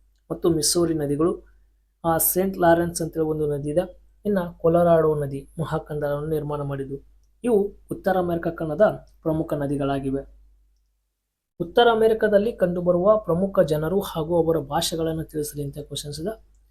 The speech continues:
ಉತ್ತರ ಅಮೆರಿಕದಲ್ಲಿ ಕಂಡುಬರುವ ಬಹುತೇಕ ಜನರು ಉತ್ತರ ಅಮೆರಿಕನ್ನರು,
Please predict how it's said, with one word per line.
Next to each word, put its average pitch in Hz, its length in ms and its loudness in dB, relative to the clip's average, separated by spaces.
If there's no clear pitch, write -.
ಉತ್ತರ 220 300 4
ಅಮೆರಿಕದಲ್ಲಿ 202 560 2
ಕಂಡುಬರುವ 170 560 0
ಬಹುತೇಕ 151 560 4
ಜನರು 180 400 0
ಉತ್ತರ 165 460 -6
ಅಮೆರಿಕನ್ನರು, 156 720 -2